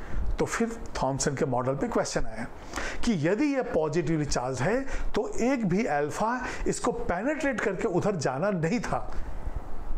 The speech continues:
लेकिन मैक्सिमम जो है, मैक्सिमम alpha experiment पे बता रहा है कि पूरे चले गए। और ये तो आपको मालूम है कि theoretical है, इसके पीछे कोई experiment नहीं है।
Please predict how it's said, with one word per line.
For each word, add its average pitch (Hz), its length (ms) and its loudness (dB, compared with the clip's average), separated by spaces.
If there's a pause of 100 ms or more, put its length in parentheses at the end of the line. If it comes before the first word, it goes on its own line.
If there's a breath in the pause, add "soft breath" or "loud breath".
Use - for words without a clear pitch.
(380)
लेकिन 247 220 0
मैक्सिमम 214 680 0
जो 254 120 0
है, 147 300 -2 (280 loud breath)
मैक्सिमम 160 500 0
alpha 156 400 -2 (180)
experiment 190 480 0
पे 180 80 4
बता 156 220 2
रहा 175 100 0
है 208 60 -4
कि 277 120 0
पूरे 254 340 0
चले 190 260 0
गए। 127 160 -4 (300 loud breath)
और 226 100 0
ये 165 180 0
तो 247 120 0
आपको 208 280 0
मालूम 208 240 0
है 233 60 0
कि 240 120 0
theoretical 180 680 0
है, 220 200 -4 (380 loud breath)
इसके 190 240 0
पीछे 202 280 0
कोई 190 260 2
experiment 180 500 0
नहीं 226 180 0
है। 233 220 -4